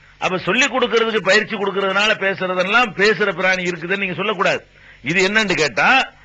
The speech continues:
"அன்னன்னாச காணூபி ஆயாத்தினா லா யூக்கினூன்", நம்முடைய வசனங்களை மக்கள் நம்பாமல் இருக்கிறார்களே, அது குறித்து பேசும். ஏன்னா இந்த மாதிரி மனுஷனா இருந்துகிட்டு ஏன்பா அந்த மாதிரி இருக்கிறீங்க?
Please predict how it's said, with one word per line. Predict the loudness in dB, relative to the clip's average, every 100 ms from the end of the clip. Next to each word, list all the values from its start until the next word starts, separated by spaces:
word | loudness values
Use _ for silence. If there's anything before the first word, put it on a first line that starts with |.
| -20 -6
"அன்னன்னாச | -4 0 2 2 4 4 4 -2
காணூபி | 0 0 0 0 2
ஆயாத்தினா | 2 4 2 2 0 -2 -2 0 0
லா | 0 0
யூக்கினூன்", | -2 -6 -8 -4 0 -2 -4 -20 _ _ _
நம்முடைய | -6 -4 -2 0 2
வசனங்களை | 2 2 0 0 2 2
மக்கள் | 0 -2 -2 0
நம்பாமல் | 0 0 0 2 2
இருக்கிறார்களே, | 0 2 2 2 2 2 0 -8 -6
அது | -2 -2
குறித்து | 0 -2 -2 -2
பேசும். | -2 -2 -6 -8 -10 -12 -16 _ -20 _ _ _
ஏன்னா | -8 -8 -4 -4
இந்த | -2
மாதிரி | -2 0 0
மனுஷனா | 0 0 2 2
இருந்துகிட்டு | 2 0 2 0
ஏன்பா | 2 0
அந்த | 2
மாதிரி | 2 2 2
இருக்கிறீங்க? | -2 -2 2